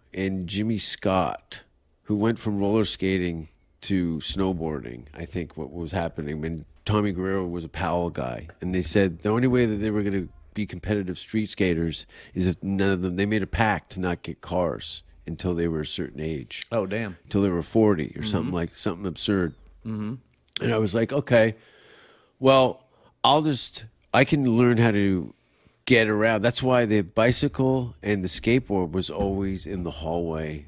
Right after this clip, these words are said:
Speaker 1: at the house. It was a transportation, but it also, I knew you can't ride a bike or push a skateboard and be out of shape. It's
Speaker 2: Yeah,
Speaker 1: very
Speaker 2: yeah.
Speaker 1: difficult.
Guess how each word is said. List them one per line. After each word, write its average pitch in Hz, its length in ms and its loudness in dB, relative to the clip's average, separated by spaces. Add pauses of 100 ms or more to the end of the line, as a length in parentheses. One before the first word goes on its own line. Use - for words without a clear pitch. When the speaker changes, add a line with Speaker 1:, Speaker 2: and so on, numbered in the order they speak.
Speaker 1:
at 78 160 -12
the - 100 -8
house. - 580 -8 (340)
It 95 60 -2
was 95 160 0
a 85 60 -6
transportation, 101 1000 -4
but 90 100 -2
it 87 100 -4
also, 107 440 0
I 101 80 0
knew 123 520 2 (300)
you 127 120 0
can't 160 400 0
ride 120 240 2
a 123 40 0
bike 117 600 0
or - 120 -6
push - 280 -2 (100)
a - 40 -8
skateboard 104 600 2 (440)
and 131 140 2
be 139 200 6
out 139 140 6
of 110 80 0
shape. - 480 0 (840)
It's 127 160 2
Speaker 2:
Yeah, 127 140 2
Speaker 1:
very 165 240 10
Speaker 2:
yeah. 147 60 8
Speaker 1:
difficult. 135 640 6